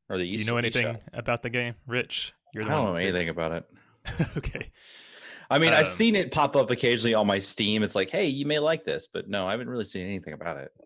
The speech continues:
Speaker 2: Hmm. It's very relevant to our main discussion today, so I, we'll probably come back to this subject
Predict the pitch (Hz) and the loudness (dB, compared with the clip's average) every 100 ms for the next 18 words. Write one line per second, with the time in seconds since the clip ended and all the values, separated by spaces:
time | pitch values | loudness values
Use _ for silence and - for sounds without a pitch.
0 | _ _ _ _ _ - - - _ _ | _ _ _ _ _ -20 -20 -20 _ _
1 | _ - _ _ _ - 214 208 147 135 | _ -20 _ _ _ -2 6 6 8 6
2 | 110 104 - 120 101 95 92 - _ _ | 6 0 0 2 2 0 -4 -16 _ _
3 | 123 107 98 - 107 - 101 95 95 92 | -4 -4 -2 -2 -2 -2 -6 -4 -6 -6
4 | - - 101 92 - 113 117 107 107 101 | -10 -6 -4 -6 -10 -12 -8 -4 -2 -4
5 | - 175 - - 107 98 98 104 98 - | -6 -16 -8 -6 -2 -2 -2 -4 -8 -6
6 | 98 101 - | -6 -6 -8